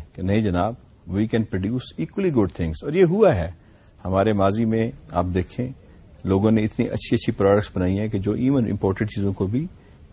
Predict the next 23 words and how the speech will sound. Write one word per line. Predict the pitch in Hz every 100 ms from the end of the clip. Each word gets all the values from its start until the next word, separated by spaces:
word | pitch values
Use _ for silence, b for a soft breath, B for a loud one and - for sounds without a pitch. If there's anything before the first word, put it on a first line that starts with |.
| -
جو | 92
ہے | 117 -
وہ، | 104 107 - -
آ، | 95
س-، | 98 - 95 95
کر | 92
گئی | 90 92 90
ہیں، | 87 82 - -
آ، | 92 -
جو | 87
کوالٹی | 85 90 90 95 98
میں |
ان | 95
کو | 95 104 123
میچ | - 92 107 -
نہیں | 139
کریں | 117 110
بلکہ | 131 107 113
ان |
سے | 110
بڑھ | 120 104 107
گئی | 92
ہیں۔ | 78